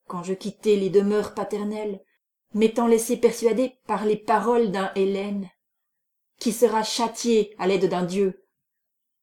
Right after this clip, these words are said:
En effet, il ne reverra jamais vivant désormais les enfants qu'il a eus de moi. Et la nouvelle épouse ne lui en donnera pas, car il faut qu'elle périsse misérablement de mes poisons.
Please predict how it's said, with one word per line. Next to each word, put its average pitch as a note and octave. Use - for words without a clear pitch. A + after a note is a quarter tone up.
En F#3
effet, G3+
il E3+
ne F3
reverra F3
jamais F3+
vivant F3
désormais F3+
les F#3
enfants F3+
qu'il E3+
a D#3+
eus E3+
de E3+
moi. F3
Et F3
la F3
nouvelle E3+
épouse F3+
ne G#3
lui A3
en A3
donnera G3+
pas, G#3
car G3
il A#3
faut B3+
qu'elle A#3+
périsse A#3+
misérablement A3
de F#3
mes E3+
poisons. F3